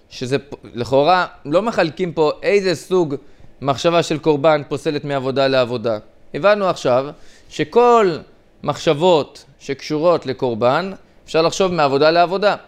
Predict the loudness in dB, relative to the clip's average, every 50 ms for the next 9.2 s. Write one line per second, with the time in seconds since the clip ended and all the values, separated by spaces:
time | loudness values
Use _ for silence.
0 | _ _ _ _ _ -4 0 0 0 0 0 -4 -6 -6 -6 -6 -4 -4 -6 -4
1 | -2 -2 0 0 -2 -4 -6 -10 -8 -6 -4 -4 -4 -4 -4 -6 -6 -8 -6 -2
2 | 0 0 0 -2 -4 -6 -6 -4 -4 -4 -2 -2 -2 -2 -2 -2 0 0 0 0
3 | -2 -2 -2 -2 0 -2 -4 -8 -16 -20 _ _ _ _ _ _ _ _ _ _
4 | _ _ _ -8 -6 -4 -2 -2 0 2 4 4 4 4 2 0 0 0 0 -2
5 | -2 -2 -2 -2 -2 -2 -2 -4 -4 -4 -2 0 0 0 2 2 0 0 0 -2
6 | -4 -4 -4 -4 -4 -8 -14 -20 -20 -20 -8 -2 2 2 2 4 2 2 2 2
7 | 2 2 0 -2 -4 -4 -6 -4 -2 -2 -4 -2 -2 -2 -2 -2 -2 -2 0 0
8 | 0 0 0 -2 -4 -4 -4 -2 -2 -2 -2 -2 -2 -2 -2 -2 -2 0 0 2
9 | 2 2 0